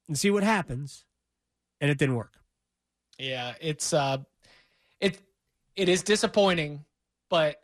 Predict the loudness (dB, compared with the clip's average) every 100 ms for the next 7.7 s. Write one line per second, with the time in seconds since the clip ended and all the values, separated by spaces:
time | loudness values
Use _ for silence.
0 | -8 -4 0 0 -2 -4 -4 -4 -4 -4
1 | -4 -6 -6 -4 0 0 0 -4 -4 -2
2 | -2 0 -2 -2 0 0 -2 -4 0 2
3 | 2 0 -2 -6 -8 _ _ _ _ _
4 | _ 0 2 2 0 -2 -4 -14 _ _
5 | _ _ _ -4 -2 2 4 4 0 -2
6 | -4 -2 -2 -2 -4 -4 -4 -2 -2 -2
7 | -2 -4 -2 -2 -4 -8 -8